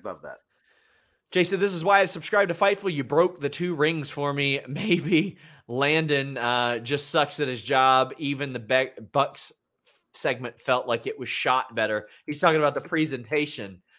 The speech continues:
Speaker 2: Uh,
Speaker 1: Mm-hmm.
Speaker 2: it was. I mean, that was the gimmick. They hired somebody else to do it, and the guy that,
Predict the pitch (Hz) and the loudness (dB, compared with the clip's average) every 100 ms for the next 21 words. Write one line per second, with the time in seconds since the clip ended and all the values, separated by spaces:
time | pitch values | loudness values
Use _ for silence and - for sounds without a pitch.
0 | 107 98 120 151 196 196 247 254 135 139 | -20 -4 0 4 4 6 8 6 6 2
1 | 156 160 190 190 170 170 220 143 147 151 | 2 2 2 2 0 2 2 4 0 2
2 | 185 190 175 - 202 180 165 151 202 220 | 2 4 0 -2 0 2 2 2 2 0
3 | - 139 135 151 - _ _ 160 151 139 | -8 -2 -2 -2 -6 _ _ -4 -4 0
4 | 151 175 202 196 196 | 4 4 4 0 -4